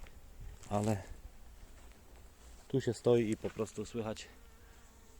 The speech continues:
wszędzie szum, piękny szum. E, rodziny,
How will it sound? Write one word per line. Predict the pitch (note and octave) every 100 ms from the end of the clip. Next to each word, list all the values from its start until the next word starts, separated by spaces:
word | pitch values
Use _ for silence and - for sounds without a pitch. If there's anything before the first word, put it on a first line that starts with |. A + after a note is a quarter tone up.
| - - - - - -
wszędzie | - A2 G#2 G2 F2+ - - - - - - - - -
szum, | - A#2+ G#2+ G2+ - - - - - - - -
piękny | C#3 A#2 A2+ G2
szum. | G2 E2 - - - - - - - - - - - - - - - - - - - - - - - - - - - -
E, | A2 G#2 G2 A2
rodziny, | A2+ A#2 C3 A#2